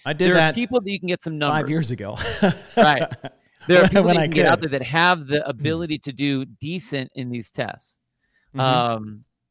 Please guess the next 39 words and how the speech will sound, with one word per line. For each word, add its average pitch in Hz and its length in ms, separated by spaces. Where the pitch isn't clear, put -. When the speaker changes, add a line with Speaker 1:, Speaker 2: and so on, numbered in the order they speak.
Speaker 2:
but 160 220
that 165 240
wasn't 156 300
what 135 160
the - 180
issue 156 240
was. 107 140
The 131 180
issue, 156 220
I 139 160
thought, 117 400
was 123 320
not 151 200
a 151 80
matter 135 340
of, 117 320
you 120 140
know, 107 140
th-, 120 200
what 143 180
was 123 140
the 120 80
capacity 127 540
set 131 220
up 123 180
or 117 300
what 131 180
would 127 160
the - 40
time 131 320
frames 117 320
be. 107 440
It 135 160
was 113 480
what 127 200
was 135 120
the 107 60
standardization 127 880
of 107 720